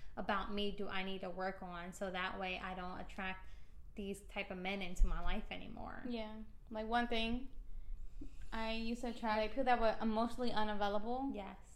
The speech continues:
Speaker 2: Like, didn't show affection. Atten-, is that, like,
Speaker 1: Yeah,
Speaker 2: just
Speaker 1: yeah.
Speaker 2: the, uh, like, the whole aspect of emotion.
Speaker 1: Mm-hmm.
Speaker 2: Why? Because I myself wasn't doing it.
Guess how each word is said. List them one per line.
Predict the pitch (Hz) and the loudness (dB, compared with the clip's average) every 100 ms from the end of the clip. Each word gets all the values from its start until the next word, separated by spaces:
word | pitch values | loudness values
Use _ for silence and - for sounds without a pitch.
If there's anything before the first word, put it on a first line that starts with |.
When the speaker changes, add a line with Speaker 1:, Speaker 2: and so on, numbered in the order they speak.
| - | -6
Speaker 2:
Like, | 220 202 | -4 -2
didn't | 214 220 | -2 0
show | 220 208 208 208 - - - - | 2 2 2 0 -2 -4 -4 -4
affection. | 202 - 220 214 214 - 220 214 214 208 214 208 - - - - - - - | -4 -2 0 0 -4 -4 -2 0 -2 -2 -4 -6 -10 -12 -12 -12 -14 -10 -8
Atten-, | 214 - 233 226 | -6 -6 -4 0
is | 220 | 0
that, | - - | 0 2
like, | 220 214 - - - | 2 2 -6 -4 2
Speaker 1:
Yeah, | 330 | 4
Speaker 2:
just | 359 311 | 6 10
Speaker 1:
yeah. | 302 247 247 | 10 12 10
Speaker 2:
the, | |
uh, | 240 | 10
like, | 233 - | 8 8
the | 240 226 | 6 8
whole | 233 269 | 8 8
aspect | 226 233 240 214 | 10 8 6 6
of | 214 | 4
emotion. | 214 208 226 - 190 185 208 226 | 4 4 2 2 0 2 2 0
Speaker 1:
Mm-hmm. | 214 202 202 208 | 0 0 2 6
Speaker 2:
Why? | 220 202 196 | 8 8 4
Because | 208 220 202 202 - - | 2 4 2 0 -4 4
I | 226 226 | 6 6
myself | 214 196 202 - - 285 262 220 | 4 4 4 4 6 10 10 10
wasn't | 214 202 214 214 - 214 | 6 4 4 4 4 2
doing | 220 202 202 | 4 4 4
it. | 214 220 | 2 0